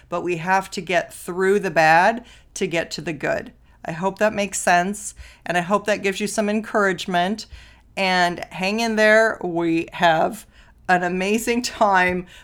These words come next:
between now and year end, and it, what can I say? This is twenty twenty, and this is the beginning of the quantum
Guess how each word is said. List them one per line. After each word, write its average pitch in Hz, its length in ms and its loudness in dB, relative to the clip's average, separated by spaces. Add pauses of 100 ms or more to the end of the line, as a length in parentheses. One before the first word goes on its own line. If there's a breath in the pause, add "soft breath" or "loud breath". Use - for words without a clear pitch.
between 175 340 -6
now 170 240 4
and 185 140 -2
year 180 260 0
end, 165 540 -2
and 165 480 -6 (160)
it, 180 260 -6
what 175 220 -4
can 190 140 -2
I 170 100 2
say? 165 340 0
This 190 300 -6
is 190 180 -4
twenty 185 320 -4
twenty, 214 560 -2 (320 loud breath)
and 165 240 2
this 170 240 -2
is 208 500 0 (600)
the 170 80 -8
beginning 190 760 -4 (180)
of 170 200 -4
the 170 80 -6
quantum 175 800 -4